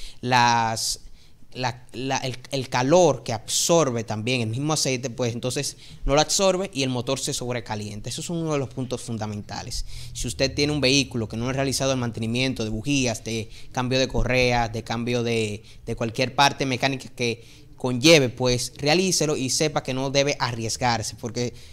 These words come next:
sabemos que la Semana Santa se com-, ya lo estamos disminuyendo, pero anteriormente contabilizamos los muertos por docena, y aquí estamos para evitar que usted esté dentro de las cifras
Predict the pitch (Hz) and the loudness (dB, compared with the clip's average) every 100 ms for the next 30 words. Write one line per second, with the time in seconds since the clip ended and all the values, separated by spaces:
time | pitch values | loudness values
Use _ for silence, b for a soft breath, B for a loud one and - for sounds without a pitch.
0 | B B - - 131 139 165 165 - 139 | B B -12 -2 0 2 0 -4 -4 -2
1 | 147 156 - - - - 135 135 127 120 | -2 -4 -16 -20 -20 -12 -6 0 2 2
2 | 117 104 127 123 131 - 147 151 156 123 | 2 0 -2 0 0 0 0 0 -2 -4
3 | 123 117 - - - - 113 143 160 160 | -6 -8 -12 -16 -16 -14 0 4 4 4
4 | 156 156 151 156 156 131 127 120 113 110 | 2 2 2 2 2 0 0 -2 -4 -4
5 | 113 123 131 135 180 185 - - - - | -2 -2 -2 -2 -6 -8 -18 -18 -18 -18
6 | - - B B 131 131 127 131 123 127 | -18 -18 B B -4 2 2 2 0 0
7 | 135 151 151 131 131 127 127 131 120 - | 0 2 0 0 -2 -4 -2 -2 0 0
8 | 147 117 - 139 135 180 180 202 180 143 | 0 -2 0 0 0 -2 0 -4 -2 0
9 | 135 123 113 170 220 165 135 - 135 - | 2 0 2 4 4 4 -2 0 -2 -2
10 | B B 117 135 135 135 131 127 123 120 | B B -2 2 2 0 -2 0 0 0
11 | 123 113 139 - | -2 -4 -6 -6